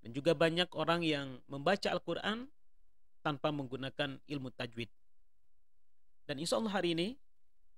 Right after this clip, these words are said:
Irwan Jipu akan bersama-sama dengan sahabat sekalian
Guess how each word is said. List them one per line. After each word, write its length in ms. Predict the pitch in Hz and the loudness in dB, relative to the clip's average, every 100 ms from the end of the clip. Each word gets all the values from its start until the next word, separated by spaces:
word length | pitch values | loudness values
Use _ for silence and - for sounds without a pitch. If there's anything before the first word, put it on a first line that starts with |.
| - | -12
Irwan 240 | 135 151 139 | -4 -2 0
Jipu 400 | 165 - 190 190 | -4 -2 -2 0
akan 640 | 160 - 151 151 147 151 | -2 -2 2 2 2 -2
bersama-sama 800 | 143 - 185 190 - 160 165 202 | -2 4 4 4 4 4 4 2
dengan 400 | 175 139 135 127 | 0 -2 -2 -2
sahabat 320 | - 135 156 | -2 0 0
sekalian 480 | 180 - 151 143 214 | 0 2 2 2 0